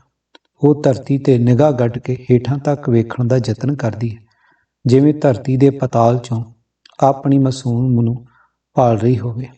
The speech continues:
ਰਾਜਪਾਲ ਕੌਰ ਰਾਣੀ ਦਾ ਘਰ ਦੱਸਣ ਗਿਆ ਬਜ਼ੁਰਗ ਜਾਣਕਾਰੀ ਦਿੰਦਾ ਹੈ ਕਿ ਇਸ ਪਤੀ ਪਤਨੀ ਨੇ ਸਾਰੀ ਉਮਰ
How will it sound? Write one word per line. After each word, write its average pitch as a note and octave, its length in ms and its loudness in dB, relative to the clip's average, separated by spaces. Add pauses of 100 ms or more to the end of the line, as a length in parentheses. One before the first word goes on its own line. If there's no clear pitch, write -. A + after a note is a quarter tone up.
(1160)
ਰਾਜਪਾਲ B2 640 2
ਕੌਰ C#3+ 300 0
ਰਾਣੀ B2 300 2
ਦਾ C3+ 160 0
ਘਰ A#2+ 460 0
ਦੱਸਣ B2 440 -2
ਗਿਆ B2+ 180 2
ਬਜ਼ੁਰਗ A#2 460 0 (540)
ਜਾਣਕਾਰੀ B2 600 2
ਦਿੰਦਾ A2+ 340 2
ਹੈ C#3 340 0 (460)
ਕਿ E3+ 80 0
ਇਸ E3 340 0
ਪਤੀ D3+ 440 0
ਪਤਨੀ C#3+ 420 2
ਨੇ D3 140 4
ਸਾਰੀ D3 640 0
ਉਮਰ B2+ 440 2